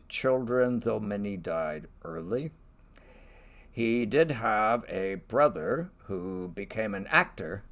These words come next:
in London. We know this because Christopher Shakespeare died, and we have documents where Shakespeare arranged the funeral. Shakespeare had a solid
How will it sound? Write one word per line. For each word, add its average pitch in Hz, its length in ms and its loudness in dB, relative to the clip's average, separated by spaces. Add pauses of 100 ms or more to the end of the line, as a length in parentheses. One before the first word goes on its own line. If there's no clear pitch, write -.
(100)
in 92 240 -6
London. 82 480 -4
We 92 80 -2
know 110 180 0
this 98 300 -4
because - 840 -6 (380)
Christopher 90 520 -4
Shakespeare 82 600 -2
died, 104 480 -2
and 80 200 -8
we 85 120 -6
have 78 180 -10
documents 85 640 -6
where 78 140 -10
Shakespeare 82 680 -6
arranged 80 640 -6
the 73 300 -12
funeral. 101 560 -4 (1500)
Shakespeare 160 580 4
had 160 220 6
a 160 240 6
solid - 1040 0